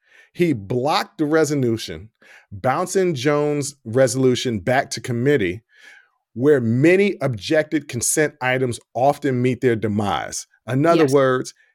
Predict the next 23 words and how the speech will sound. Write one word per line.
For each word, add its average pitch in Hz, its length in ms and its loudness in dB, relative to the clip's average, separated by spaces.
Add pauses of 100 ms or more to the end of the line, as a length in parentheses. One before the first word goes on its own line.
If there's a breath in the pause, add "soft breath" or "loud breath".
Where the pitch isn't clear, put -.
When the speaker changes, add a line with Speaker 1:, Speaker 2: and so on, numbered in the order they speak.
(120)
Speaker 1:
he 151 140 2
blocked 160 480 0
it, 135 220 0
it's 123 100 -6
gonna 127 180 0
go 143 140 4
back 139 220 2
to 143 100 -2
committee, 123 480 -2
it's 113 160 -4
going 113 260 -2
to 107 120 -6
die. 82 280 -4 (500 soft breath)
Speaker 2:
Yes. 175 220 -4
Speaker 1:
Jones 180 640 0 (220)
wrote 135 220 4
on 131 80 0
his 131 140 -2
social 139 340 0
media, 135 440 2 (440 loud breath)
uh, 110 520 2 (480)
that 120 340 2 (140)
Russell 160 600 0